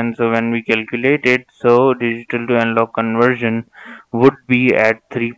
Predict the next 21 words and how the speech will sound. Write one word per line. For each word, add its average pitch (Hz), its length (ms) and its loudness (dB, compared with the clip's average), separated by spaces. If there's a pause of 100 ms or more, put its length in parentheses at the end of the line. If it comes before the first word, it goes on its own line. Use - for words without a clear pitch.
point 117 300 0
one 107 180 -2
two 107 180 -6
five 104 280 0
voltages, 107 680 -4 (140)
voltage, 110 500 -4 (200)
सही - 280 -6
है। 127 100 -6 (1500)
So 131 100 -10
three 139 220 2
point 151 200 6
one 139 140 2
two 139 140 0
five 143 180 8
वोल्ट 135 300 4
से 143 60 4
ऊपर 131 340 2
जो 131 160 2
भी 131 140 0
इनपुट 131 320 2
आएगा, 123 340 6